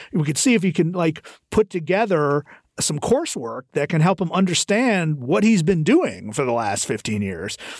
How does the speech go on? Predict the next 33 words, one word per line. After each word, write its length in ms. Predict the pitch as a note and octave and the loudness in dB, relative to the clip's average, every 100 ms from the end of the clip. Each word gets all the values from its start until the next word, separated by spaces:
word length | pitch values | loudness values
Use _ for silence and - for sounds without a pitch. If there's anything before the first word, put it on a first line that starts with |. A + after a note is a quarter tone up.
| - | -4
which 180 | E3+ E3+ | 0 2
I 60 | G#3 | 2
think 160 | B3+ | 2
would 100 | D4+ | 4
be 140 | D4 C4 | 4 4
really 260 | F#3+ A#3+ | 4 4
helpful 340 | G#3+ D4 - F#3 | 2 0 -2 -2
to 120 | F3 | 2
him 240 | F3 G3+ | 4 4
and 180 | F#3 F#3 | 2 2
to 100 | E3+ | 2
everybody 360 | D3 D#3 C#3+ D3+ | 0 0 0 0
else. 300 | D#3 G#2+ - - - - | -2 -4 -8 -12 -18 -8
Because 220 | F3+ A#3 | -2 0
I, 100 | C#4 D4+ | 0 -2
you 60 | D4+ | 0
know, 80 | E4 | 2
I 80 | |
just 180 | E4+ E4 | 2 0
think 160 | F4+ E4+ | -2 0
that 120 | D4+ | 0
he 120 | G#3 | 2
hasn't 400 | G#3 A#3 A3+ C4 | 0 0 -2 -2
thought 280 | - G3 F#3+ | -2 -2 -2
deeply 340 | F3+ G#3 G3 E3+ | -4 -2 0 0
about 240 | D#3 D#3 | 0 -2
a 60 | D3 | -2
lot 280 | C3 D3+ | -2 -2
of 60 | G#3 | 0
these 160 | F#3+ - | 0 -2
decisions 380 | D#3+ E3+ D#3 | -2 0 0
he 80 | F#3 | 0
makes. 260 | D#4 C#4+ | 0 0